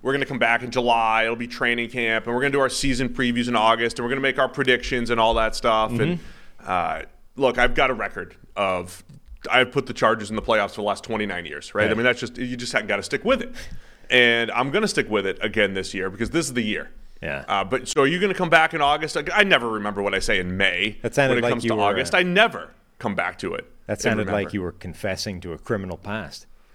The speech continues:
Speaker 2: Look, I've got a record.
Speaker 1: <laughs> You got a record.
Speaker 2: Um,
Speaker 1: We've cleaned it up.
Speaker 2: I mean, look,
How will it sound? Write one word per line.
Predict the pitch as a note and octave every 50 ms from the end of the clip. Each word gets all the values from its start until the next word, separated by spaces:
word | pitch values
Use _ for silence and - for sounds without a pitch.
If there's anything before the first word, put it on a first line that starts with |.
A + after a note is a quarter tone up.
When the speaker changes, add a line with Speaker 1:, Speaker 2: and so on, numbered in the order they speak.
| - - _
Speaker 2:
Look, | - A#2+ -
I've | A#2+ B2+ B2
got | B2 F#2+
a |
record. | E2+ D#2+ E2 E2 - - F2 F2 - - _ - - - - -
Speaker 1:
<laughs> | - G#2+ F2 - - - - - - - -
You | - G2+
got | F2 D#2 -
a | -
record. | - - - - - - - - - - - - -
Speaker 2:
Um, | - A#2+ A#2+ B2 B2 A#2+ A2+ G#2+ G#2+ - -
Speaker 1:
We've | D3 -
cleaned | - - F3 D3+ C#3 A#2+
it | G#2
up. | G#2 G2+ G2+ - - -
Speaker 2:
I | - F3+
mean, | G#3 A3
look, | A#3 F#3+ - -